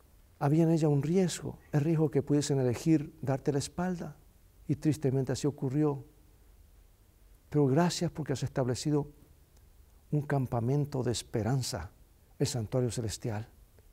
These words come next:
para no dejarnos caídos en las profundidades del abismo del pecado, sino que desde allí, el centro de operaciones del universo,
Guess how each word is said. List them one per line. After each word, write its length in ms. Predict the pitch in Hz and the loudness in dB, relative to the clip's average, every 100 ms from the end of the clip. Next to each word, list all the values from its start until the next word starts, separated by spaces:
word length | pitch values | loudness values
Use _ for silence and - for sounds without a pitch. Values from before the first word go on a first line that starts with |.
| - - - - - | -20 -20 -20 -20 -10
para 200 | - 123 | -4 0
no 100 | 147 | 2
dejarnos 500 | 196 - 185 185 - | 2 2 2 2 0
caídos 500 | - 135 135 170 151 | -4 0 2 2 2
en 60 | 147 | 0
las 100 | 127 | -2
profundidades 580 | 135 117 113 113 151 123 | -2 -2 0 2 2 2
del 100 | 117 | 0
abismo 360 | 107 131 117 117 | 0 0 0 -2
del 80 | |
pecado, 480 | 110 113 131 131 131 - - - - - - - - | -4 -4 -2 -2 -4 -10 -20 -20 -20 -20 -20 -20 -12
sino 340 | - 147 139 | -2 2 2
que 120 | 139 | 2
desde 180 | 117 120 | 2 2
allí, 340 | 117 147 175 - - - - _ - | 0 0 -2 -6 -20 -20 -20 _ -4
el 140 | 127 | -4
centro 480 | - - 196 190 175 | -2 2 2 2 0
de 60 | 156 | 0
operaciones 520 | - 127 - 139 127 | 0 -2 0 0 2
del 80 | 117 | 0
universo, 540 | 113 123 123 - 127 | 0 0 0 -2 -6